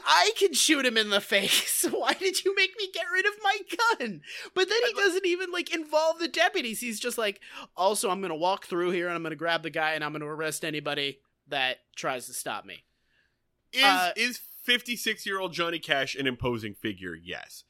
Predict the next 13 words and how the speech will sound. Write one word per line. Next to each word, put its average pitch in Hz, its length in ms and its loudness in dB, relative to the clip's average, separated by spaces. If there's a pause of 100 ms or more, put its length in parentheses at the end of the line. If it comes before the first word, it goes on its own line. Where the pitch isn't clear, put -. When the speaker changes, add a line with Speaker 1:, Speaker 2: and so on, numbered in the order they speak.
(260)
Speaker 2:
Is 262 300 -2
John, 208 300 -2 (120)
fifty-six-year-old 180 760 -4
Johnny 151 300 -4
Cash 139 480 -4
an 135 100 -4
imposing 135 500 -4
figure 123 480 -6
enough 117 720 -4 (400)
that 135 300 2
I 139 160 4
believe 143 720 -4
that 123 260 -2